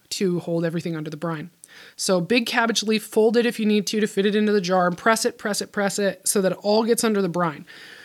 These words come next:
Your goal is, is that you push down on this cabbage and it's packed in there, and you let all of the air that might be trapped between the pieces of shredded cabbage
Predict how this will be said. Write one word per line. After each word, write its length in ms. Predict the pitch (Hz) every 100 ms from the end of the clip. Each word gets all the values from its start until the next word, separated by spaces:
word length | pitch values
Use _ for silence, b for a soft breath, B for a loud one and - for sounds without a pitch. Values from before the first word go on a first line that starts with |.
| B
Your 140 | 220
goal 320 | 220 247 277 294
is, 240 | 214 202
is 140 | 190
that 160 | 185 170
you 160 | 208 220
push 460 | - 277 277 -
down 340 | 202 214 226 233
on 180 | 220
this 320 | 202 190 - - _
cabbage 640 | - 254 262 214 160 170 -
and 140 | 180
it's 180 | 233 - -
packed 500 | - 202 240 240 - -
in 220 | 220 226
there, 180 | 180 160
and 100 | 175
you 120 | 208
let 240 | 202 190 -
all 300 | 220 240 247
of 80 | 220
the 160 | -
air 180 | 196 196
that 160 | 185 175
might 160 | 185
be 120 | 185 175
trapped 340 | 190 185 -
between 300 | - 202 185
the 60 | 175
pieces 500 | 190 180 185 170 160
of 80 |
shredded 320 | - 185 170 -
cabbage 340 | 180 175